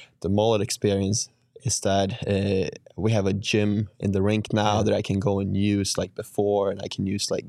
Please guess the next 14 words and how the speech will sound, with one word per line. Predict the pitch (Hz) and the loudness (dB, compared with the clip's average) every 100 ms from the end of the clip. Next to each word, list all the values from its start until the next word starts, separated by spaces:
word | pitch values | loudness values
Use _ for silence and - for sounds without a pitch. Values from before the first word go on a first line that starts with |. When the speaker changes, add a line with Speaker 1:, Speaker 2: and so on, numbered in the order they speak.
| - - | -14 -14
Speaker 1:
the | 92 | -8
cold | - 104 98 | -4 -2 -2
tub | - 101 117 | -2 -2 -2
and | 117 | -2
everything, | 101 104 - 131 - - | -2 -2 -4 -6 -8 -6
thing | - | -4
like | 92 95 | -4 -4
that, | - - 92 - | -4 -2 -2 -2
right? | 107 104 110 | -2 0 0
So, | - 104 101 - - - - | 0 2 2 -2 -10 -10 -6
uh, | - 104 104 104 101 101 101 - - - | 0 4 4 4 4 2 2 -2 -6 -6
Mul-, | 101 113 123 - - | 0 2 2 -2 -4
Mullet, | 107 117 127 120 - | 2 4 4 0 0
uh, | 113 107 107 104 90 | 2 4 4 4 2